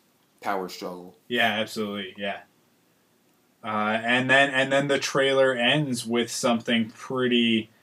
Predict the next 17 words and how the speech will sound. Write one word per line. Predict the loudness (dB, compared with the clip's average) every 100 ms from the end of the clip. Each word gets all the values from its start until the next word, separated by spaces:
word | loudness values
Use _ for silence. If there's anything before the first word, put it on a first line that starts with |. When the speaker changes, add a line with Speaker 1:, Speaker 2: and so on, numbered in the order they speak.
| _ -4
Speaker 2:
amazing | 2 4 6 4 4 2 0
and | 0
something | -4 -2 -2
I | -2 -2
don't | -2 -2
think | -4 -6
that | -6 -10 -2
any | 2 4 4
of | 2
us | 0 -2
were | -2 -2
expecting, | -4 0 0 2 -2 -2 -6 -12 -20 -20 -10
which | 2 4 4 2 -2
is, | 2 4 4 4 0
uh, | 4 4 6 6 4 2 -8 -12 2
Darth | 4 4 2
Sidious, | -4 0 4 6 6 4 2 -2 -6